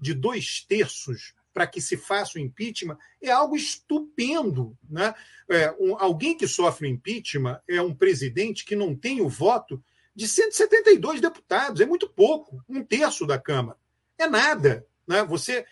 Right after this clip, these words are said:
o presidente da República é a figura no país que tem mais poder.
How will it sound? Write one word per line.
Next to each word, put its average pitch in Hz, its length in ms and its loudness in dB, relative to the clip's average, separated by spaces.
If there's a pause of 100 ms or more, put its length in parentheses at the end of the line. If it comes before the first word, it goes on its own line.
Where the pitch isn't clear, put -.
(180)
o - 80 -12
presidente 214 480 -2
da 208 80 4
República 156 1000 -2
é 185 120 0
a 151 60 -2
figura 180 520 0
no 160 140 -4
país 147 560 -2 (240)
que 208 100 -6
tem 254 260 -6
mais 254 460 0
poder. 139 500 0